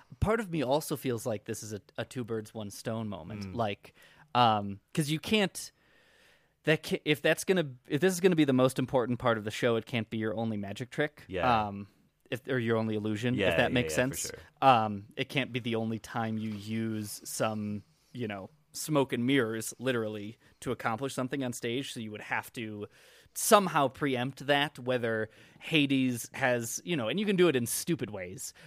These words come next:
Speaker 1: whether, like, Hades magically levitates to something to himself at some point,
Speaker 2: Yeah.
Speaker 1: or you, like,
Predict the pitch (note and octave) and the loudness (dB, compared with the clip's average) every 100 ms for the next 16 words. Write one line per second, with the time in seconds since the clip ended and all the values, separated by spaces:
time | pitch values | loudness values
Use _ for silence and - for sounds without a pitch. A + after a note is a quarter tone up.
0 | - B2 A2 G#2+ G2+ G2 - _ A2 B2 | 0 2 4 2 0 -4 -8 _ -4 0
1 | A2 G#2 A#2 G#2 G#2+ A#2 G#2+ G#2+ G2+ - | 0 -2 -4 -4 -6 -6 -4 -4 -6 -6
2 | G2+ - B2 - - A2+ G#2 G#2+ A2 G#2+ | -8 -8 -8 -8 -6 -4 -4 -6 -4 -4
3 | - G#2+ G#2 - G#2+ G2+ A2 G2+ F#2+ F#2+ | -4 -6 -6 -4 -4 -4 -4 -2 0 -2
4 | A2 D3+ B2+ G#2 | -2 2 2 0